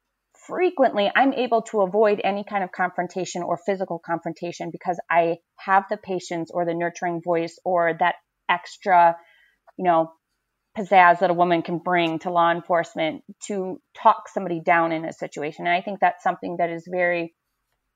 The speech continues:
important to have in law enforcement. You need to have a well-rounded group that you're working with. And if you have the guys who can handle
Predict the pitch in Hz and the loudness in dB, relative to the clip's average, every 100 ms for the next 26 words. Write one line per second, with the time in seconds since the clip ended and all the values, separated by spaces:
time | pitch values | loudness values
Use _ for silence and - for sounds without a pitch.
0 | _ 208 208 - 220 - 165 - - _ | _ -6 -4 2 2 2 -6 -12 -20 _
1 | _ - 185 175 160 160 156 165 - - | _ -12 2 2 4 2 -2 -2 -8 -10
2 | - 165 208 208 220 240 190 185 170 170 | -10 -8 -6 -6 -4 -4 2 4 4 0
3 | - - - 190 196 190 180 180 185 202 | -10 -2 2 6 8 8 8 4 6 6
4 | 214 185 160 160 - _ - 202 233 - | 2 0 0 -2 -8 _ -4 2 2 2
5 | - - 175 170 208 - 165 151 104 - | -2 0 0 2 2 0 -6 -6 -6 -8
6 | - 185 175 180 190 214 208 190 180 185 | -8 -4 -4 -6 -6 -4 4 6 4 2
7 | - 190 196 - 190 - 180 190 175 175 | 6 6 6 2 -8 -8 -4 -2 2 4
8 | 165 165 | 4 2